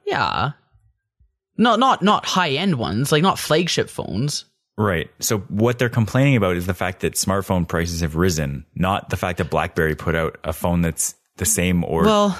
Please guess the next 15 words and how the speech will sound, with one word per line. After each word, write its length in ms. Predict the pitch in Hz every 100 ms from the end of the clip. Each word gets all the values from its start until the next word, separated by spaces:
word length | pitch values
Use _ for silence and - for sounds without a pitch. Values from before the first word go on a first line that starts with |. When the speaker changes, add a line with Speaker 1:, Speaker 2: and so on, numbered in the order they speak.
| -
Speaker 2:
cheaper 400 | - 202 185 160
Speaker 1:
okay, 220 | 147 139
Speaker 2:
at 60 | 131
Speaker 1:
so 180 | 202 180
Speaker 2:
other 80 | 135
phones. 440 | 85 76 71 76 _ -
Speaker 1:
if 140 | 165
I'm 180 | 196 226
buying, 320 | 196 175 156
if 160 | 147 180
I'm 140 | 190
buying 180 | 196 170
an 80 | 139
Android 380 | 143 139 127
phone, 400 | - 139 57 85